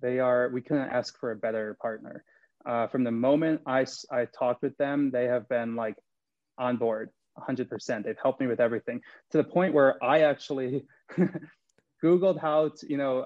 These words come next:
I re-, I, I pretty much have an honorary degree in food science. I've spent dozens and dozens of hours just reading Google Scholar articles, you know, tr-, trying to figure out how to eliminate certain flavors and mask others.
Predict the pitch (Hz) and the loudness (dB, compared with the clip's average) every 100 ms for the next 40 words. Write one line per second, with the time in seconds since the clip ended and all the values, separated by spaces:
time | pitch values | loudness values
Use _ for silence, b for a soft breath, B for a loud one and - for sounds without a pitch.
0 | - 131 131 - _ _ - 147 123 143 | -6 -8 -8 -10 _ _ -12 -12 0 2
1 | 151 - 151 - 147 - 233 226 170 156 | 2 0 -4 -2 -4 -2 -2 -2 0 0
2 | 135 131 131 143 147 139 127 123 135 127 | 0 0 2 2 2 0 -2 0 -2 -2
3 | 104 120 120 160 143 151 151 - b b | -4 -8 -4 -6 -4 -4 -6 -10 b b
4 | - 127 - - 139 135 - _ _ _ | -4 -4 -2 0 0 0 -6 _ _ _
5 | - 165 156 143 127 113 143 139 127 120 | 0 4 4 4 -4 -4 0 0 -2 -6
6 | 113 127 120 110 101 120 - 123 123 120 | -4 -2 -2 -6 -12 -16 -8 -6 -4 -2
7 | 131 123 113 - 120 120 123 123 131 156 | -2 -2 -8 -4 -2 0 0 -2 -2 0
8 | 143 147 - _ _ _ 139 120 113 _ | 0 -2 -8 _ _ _ -4 -4 -4 _
9 | _ - 135 131 143 127 123 120 123 - | _ -2 -2 0 -2 0 2 2 0 -4
10 | 135 127 120 - 127 120 113 127 123 - | 0 0 0 -2 0 0 0 0 -2 -4
11 | - 135 - 135 127 131 131 110 113 123 | -4 -4 -4 -4 -2 -2 -4 -4 -4 -4
12 | 123 131 127 135 135 131 | -4 -4 0 0 0 -2